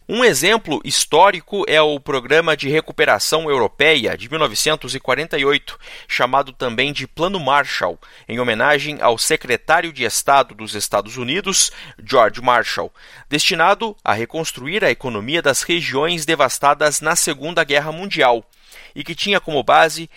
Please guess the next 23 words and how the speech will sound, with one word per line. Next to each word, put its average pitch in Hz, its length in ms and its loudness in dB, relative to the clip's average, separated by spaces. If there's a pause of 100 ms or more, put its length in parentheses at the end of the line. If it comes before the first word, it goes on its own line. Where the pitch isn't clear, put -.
(120)
remover 202 720 2
barreiras 131 480 0
comerciais, 135 840 0 (280)
modernizar 156 880 0
a 127 60 2
indústria, 143 680 -4 (240)
aumentar 143 640 0
o 147 40 -6
pib 185 460 -8 (260)
e 226 120 -6
também 160 500 2
combater 180 800 -2
eventual 151 540 0
disseminação 170 960 -2
do 160 100 -8
comunismo. 110 720 -6 (540)
Na 165 160 2
essência 208 520 0
daquele 127 320 -4
plano 185 400 -2
constavam 156 640 2
dois 170 280 -2
pilares: 107 680 0